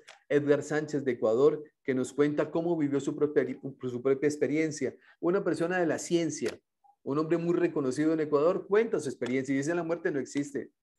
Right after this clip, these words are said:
O una chica chilena como, como Margarita Faray, que también la estuvo en el canal, y también nos cuenta la misma experiencia. O una actriz colombiana, la actriz colombiana más famosa y más respetada en mi país, se llama María Cecilia Botero.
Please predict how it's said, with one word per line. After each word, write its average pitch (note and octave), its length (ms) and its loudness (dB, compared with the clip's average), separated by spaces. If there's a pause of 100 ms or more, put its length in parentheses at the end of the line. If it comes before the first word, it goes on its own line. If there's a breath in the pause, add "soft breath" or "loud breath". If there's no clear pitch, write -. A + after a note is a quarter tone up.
(360)
O C3 140 2
una D#3 180 4
chica F3 260 -2
chilena D3 440 2
como, B2 300 -2
como B2 220 -4
Margarita A#2+ 520 0
Faray, D3 360 0
que D3 120 -2
también B2 240 -4
la C3+ 60 -2
estuvo C#3 280 0
en C#3+ 60 2
el C3 120 -2
canal, C3 380 -2 (220 loud breath)
y D#3 80 -12
también E3 240 2
nos F3 120 0
cuenta E3 220 -2
la D#3 100 2
misma D3 220 -2
experiencia. D3+ 580 -2
O C3 100 2
una E3 200 0
actriz F3+ 400 -2
colombiana, D3 640 0 (420)
la C3 100 0
actriz D#3 520 -2 (140)
colombiana D3+ 500 2
más D3+ 320 -4
famosa D#3+ 440 -4
y - 20 -6
más C#3+ 180 -2
respetada C3+ 460 -2
en C3+ 60 -4
mi B2+ 100 -4
país, B2 420 -6 (300)
se C3 80 -8
llama C3+ 220 0
María B2+ 320 0
Cecilia B2+ 420 -4
Botero. A#2+ 420 -2